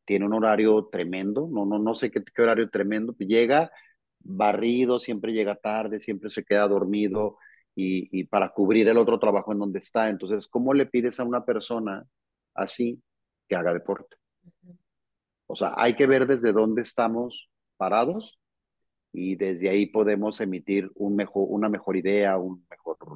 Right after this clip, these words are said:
Speaker 1: juicio, pudiera ser, porque es verdad que muchas de las cosas que se piden, como el deporte, este, tiene unas raíces profundas, en nuestro caso mexicanas,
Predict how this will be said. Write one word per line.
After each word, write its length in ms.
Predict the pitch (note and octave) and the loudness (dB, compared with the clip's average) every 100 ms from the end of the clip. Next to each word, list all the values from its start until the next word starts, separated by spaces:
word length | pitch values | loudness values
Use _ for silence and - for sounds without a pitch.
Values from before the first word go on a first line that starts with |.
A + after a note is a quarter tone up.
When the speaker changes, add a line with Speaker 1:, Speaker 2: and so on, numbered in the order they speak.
| C#2+ - | -12 0
Speaker 1:
juicio, 380 | G2+ - E2 | 0 2 -4
pudiera 340 | - E2 D#2 E2+ | -4 -6 -4 -2
ser, 260 | A#2+ C3+ - _ _ _ _ _ - | 0 0 -2 _ _ _ _ _ -8
porque 540 | F2 - F#2 F2+ - | -8 0 2 2 4
es 80 | G#2+ | 2
verdad 460 | A2+ A#2 A#2+ A#2+ G#2 | 4 6 6 4 0
que 260 | B2 A#2+ G#2+ | 0 2 0
muchas 420 | G#2+ A#2 A#2+ D3 | -2 -4 -4 -2
de 80 | C#3 | 0
las 160 | A#2 - | -2 -4
cosas 280 | A2+ C3 - | -10 -10 -10
que 100 | G2+ | -8
se 120 | G2 | -4
piden, 340 | G#2+ G#2+ A#2+ | 0 0 0
como 260 | - G2 F#2 | -2 -4 -2
el 80 | F#2 | -4
deporte, 640 | - G#2+ G#2+ - C3 - _ _ _ _ - | -2 0 0 0 -2 -2 _ _ _ _ -8
este, 720 | F#2 F#2 - G2 F2+ F2 - - | -6 -6 -6 -2 0 -2 -6 0
tiene 440 | G#2+ G#2 A#2 A2+ | 2 4 2 0
unas 460 | G#2+ G#2+ A2+ A2+ A2 | -2 -2 0 -2 -2
raíces 600 | G2+ G2 G2+ - A2 - | 0 2 0 -2 -8 -8
profundas, 800 | G2 G2 - B2 C3+ D#3 D#3 - | -6 -6 -4 -4 0 0 -2 -12
en 100 | A2 | -10
nuestro 260 | G#2+ - G2+ | -10 -8 -4
caso 240 | G#2+ A#2 | -2 -2
mexicanas, 680 | A2+ G2+ - A2+ A#2+ D3 | -2 -4 0 2 2 0